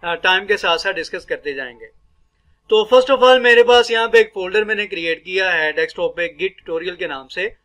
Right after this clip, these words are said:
अगर मैं इस पे right click करता हूँ तो हमारे पास यहाँ पे ऑप्शन आ जाएगा Open Git Bash here। तो हमने यहाँ पे Git Bash को ओपन कर लेना है।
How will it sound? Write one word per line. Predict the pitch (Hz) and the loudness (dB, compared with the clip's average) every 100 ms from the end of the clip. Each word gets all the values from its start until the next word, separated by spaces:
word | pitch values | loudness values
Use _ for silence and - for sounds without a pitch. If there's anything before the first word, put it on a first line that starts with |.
| _ _ _ _ 214 | _ _ _ _ -2
अगर | 220 247 | 2 4
मैं | 247 | 2
इस | 233 | 2
पे | - 240 | 6 6
right | 208 196 | 6 0
click | 220 226 | -4 0
करता | 226 208 220 | 0 2 0
हूँ | 220 220 | -2 -4
तो | |
हमारे | 214 190 196 | -4 -4 -2
पास | 202 196 | -4 -4
यहाँ | 190 196 | -6 -8
पे | 185 | -6
ऑप्शन | 160 - 196 | -6 -6 -6
आ | 160 | 0
जाएगा | 160 156 170 180 - | 0 2 0 -2 -6
Open | - 202 - 233 220 | -8 -8 -4 -4 -4
Git | 202 156 220 - 135 156 | -8 -8 -8 -10 _ 0
Bash | 160 160 156 | 2 0 -2
here। | 156 135 113 _ _ _ _ _ _ - | -6 -8 -8 _ _ _ _ _ _ -4
तो | |
हमने | 208 226 240 | -4 -2 0
यहाँ | 247 247 254 | 4 4 4
पे | 254 233 233 | 6 6 6
Git | 226 233 180 | -8 -6 2
Bash | 180 185 | 2 2
को | - 196 | -2 -6
ओपन | 175 196 | -6 -6
कर | 208 | -2
लेना | 220 220 233 | -2 0 -2
है। | 233 262 | -2 -6